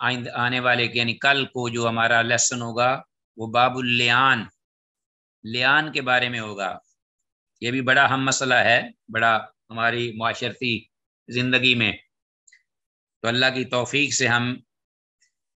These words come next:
ये हदीस आइंदा सबक में पढ़ेंगे। तो हाज़ा मा इंदी वल्लाहु आला व आलम बिस्सवाब।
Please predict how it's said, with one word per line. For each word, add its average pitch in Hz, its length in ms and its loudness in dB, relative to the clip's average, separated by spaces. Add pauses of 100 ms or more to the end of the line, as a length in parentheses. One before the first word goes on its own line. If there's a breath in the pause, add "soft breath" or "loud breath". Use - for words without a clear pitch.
(180)
ये 127 220 2
हदीस 123 340 0
आइंदा 120 400 2
सबक 117 380 -2
में 110 320 -2 (360)
पढ़ेंगे। 135 420 2
तो - 1700 -10
हाज़ा 127 420 2
मा 123 220 2
इंदी 127 240 -2
वल्लाहु 123 460 0
आला 120 240 4
व 117 120 0
आलम 117 280 2
बिस्सवाब। 113 640 0